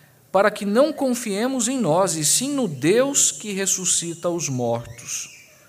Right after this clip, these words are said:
o qual nos livrou e livrará de tão grande morte, em quem temos esperado que ainda continuará a livrar-nos, ajudando-nos também vós,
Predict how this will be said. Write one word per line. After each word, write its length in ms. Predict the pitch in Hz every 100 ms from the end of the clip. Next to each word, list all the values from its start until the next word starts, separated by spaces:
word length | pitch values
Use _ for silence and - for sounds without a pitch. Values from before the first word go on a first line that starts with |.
| - - - _
o 100 | 151
qual 240 | 143 160 160
nos 200 | 160 147
livrou 680 | 147 120 127 185 269 - - _ _ _ _ -
e 60 |
livrará 600 | 117 175 214 233 196 147
de 240 | 147 135 -
tão 220 | 196 214
grande 340 | 143 156 147
morte, 600 | 123 107 110 127 - - - _ _ _ _ _ _ _ _ _ _ _ _
em 100 | 147
quem 220 | 151 202 185
temos 340 | 202 226 208
esperado 720 | 202 - 214 151 165 202 131
que 160 | - 180
ainda 340 | 165 208 196
continuará 1160 | - - 320 359 - 240 196 143 147 180 - - - - _
a 80 | 139
livrar-nos, 840 | 151 143 113 101 104 110 107 - - _ _ _ - - _ - _ -
ajudando-nos 760 | 131 160 170 165 220 196 156 -
também 380 | 160 143 160
vós, 640 | 127 117 139 147 - -